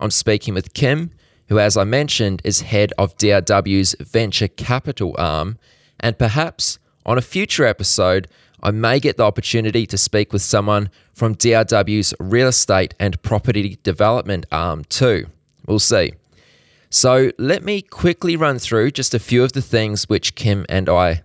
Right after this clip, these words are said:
spoke about. Why founders even seek venture capital in the first place, and how investment capital is used, how investment opportunities are assessed,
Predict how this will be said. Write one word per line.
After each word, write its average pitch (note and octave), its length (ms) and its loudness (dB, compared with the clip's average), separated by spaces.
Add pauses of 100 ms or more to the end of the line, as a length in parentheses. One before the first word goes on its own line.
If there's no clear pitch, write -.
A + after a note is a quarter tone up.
spoke - 420 0
about. B1 400 -4 (640)
Why A#2 260 0
founders C#3+ 720 0
even G#2+ 340 -2
seek - 480 2
venture A2 360 -2
capital A2+ 540 0
in G2 140 -2
the E2 100 0
first F#2 380 0
place, - 460 0 (320)
and G#2+ 160 -2
how C3+ 440 0
investment A#2 600 -2
capital G#2 600 -2
is E2+ 220 -2
used, G#2 560 0 (560)
how A#2 280 2
investment G#2+ 600 0
opportunities G#2+ 840 -2
are F#2 160 2
assessed, G#2 720 0